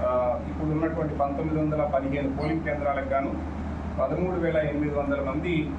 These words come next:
స్టాఫ్ అవసరం అవుతా ఉన్నారు. So ఒక పోలింగ్, ఒక ప్రిసైడింగ్ ఆఫీసరు, ఐదు మంది ఇతర పోలింగ్ ఆఫీసర్స్ని మనం లెక్కలో తీసుకుంటే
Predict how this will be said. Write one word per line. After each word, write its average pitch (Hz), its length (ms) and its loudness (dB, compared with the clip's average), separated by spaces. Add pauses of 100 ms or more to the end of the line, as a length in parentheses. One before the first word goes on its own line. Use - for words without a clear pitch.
స్టాఫ్ 135 280 0
అవసరం 127 340 -2
అవుతా 123 200 0
ఉన్నారు. 117 320 0 (360)
So 123 180 -2
ఒక 131 500 2 (560)
పోలింగ్, 147 340 0
ఒక 127 500 0
ప్రిసైడింగ్ 156 440 0
ఆఫీసరు, 143 460 -2 (560)
ఐదు 139 200 2
మంది 147 260 2
ఇతర 135 460 0
పోలింగ్ 151 360 -2
ఆఫీసర్స్ని 135 760 0 (140)
మనం 120 300 0 (480)
లెక్కలో 135 300 0
తీసుకుంటే 139 600 -2